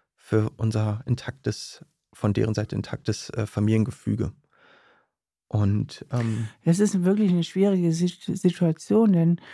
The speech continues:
Speaker 2: wenn eine Familie derartig dysfunktional ist, mit diesem ungeheuren Schuss Egozentrik, was ja typisch ist, also dieses wenig Empathische, also typisch ist für Menschen, die irgendwie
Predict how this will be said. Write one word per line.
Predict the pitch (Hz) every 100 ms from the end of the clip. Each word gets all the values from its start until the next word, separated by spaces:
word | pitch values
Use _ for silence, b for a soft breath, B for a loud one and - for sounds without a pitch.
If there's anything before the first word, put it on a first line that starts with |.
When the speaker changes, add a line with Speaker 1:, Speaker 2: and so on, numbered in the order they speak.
| B B -
Speaker 2:
wenn | 175 175
eine | 170 170 165 165 180
Familie | - 180 180 190 175
derartig | 170 151 175 180 -
dysfunktional | - 196 - 170 - - 165 170 202 170
ist, | 170 190 - b b b b b _
mit | 185 175
diesem | 180 170 170 170 160
ungeheuren | - 190 180 175 170 165 170 165
Schuss | - 185 - -
Egozentrik, | 175 170 - 185 202 - 147 165 - 180
was | 165
ja | 160
typisch | 160 - 208 147 -
ist, | - 185 - - -
also | 170 180 156
dieses | - 151 175 170 - B B B B B B
wenig | - 180 180 175 -
Empathische, | 160 156 160 180 180 - - 156 180 -
also | 170 165
typisch | - 185 175 -
ist | 156 165 -
für | - 165 151 156 160 b b b b b b b b _
Menschen, | 175 170 185 185 170
die | 160 151
irgendwie | 143 151 165 165 156 156 151